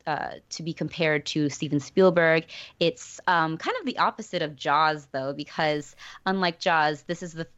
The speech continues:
one of the films where you see the monster straight away. They kind of dive right into seeing that monster and what he does. But, um, rather than it being about that monster, it actually becomes about this family.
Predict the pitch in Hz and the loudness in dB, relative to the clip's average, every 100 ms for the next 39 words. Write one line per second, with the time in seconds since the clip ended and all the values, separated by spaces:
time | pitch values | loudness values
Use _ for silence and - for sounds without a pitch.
0 | - 170 170 160 165 170 156 160 160 151 | -12 -4 -2 -2 -2 -2 -2 -2 0 -2
1 | 143 - 160 156 151 143 147 - 139 143 | -4 -4 0 0 2 0 0 0 2 2
2 | - - - - - 180 170 151 139 143 | -4 -20 -10 -2 2 4 4 4 2 2
3 | 151 - 165 147 - 156 147 147 147 - | 0 -2 -4 -4 0 2 4 2 0 -4
4 | - _ 165 160 160 160 156 - 151 - | -20 _ -2 0 0 -2 -4 -6 -10 -6
5 | 190 180 165 156 156 156 160 147 - 151 | -2 0 0 0 -2 -2 -2 -4 -4 -4
6 | 143 147 151 151 - - - 160 139 156 | -4 -4 0 0 0 -20 -14 -10 0 2
7 | 147 143 143 - - _ - 151 143 151 | 4 2 -2 -8 -20 _ 0 0 2 0
8 | 143 147 _ - 190 196 185 170 165 170 | -2 -6 _ -4 -2 -2 -2 -2 -4 -6
9 | 165 156 156 - 147 156 156 - 151 160 | -4 -2 -2 -2 -4 -4 -6 -6 -6 -6
10 | 160 165 156 - 156 151 139 147 143 - | -8 -10 -12 -8 -6 -4 0 0 0 -4
11 | - 160 151 151 147 143 143 | -6 0 2 2 2 2 0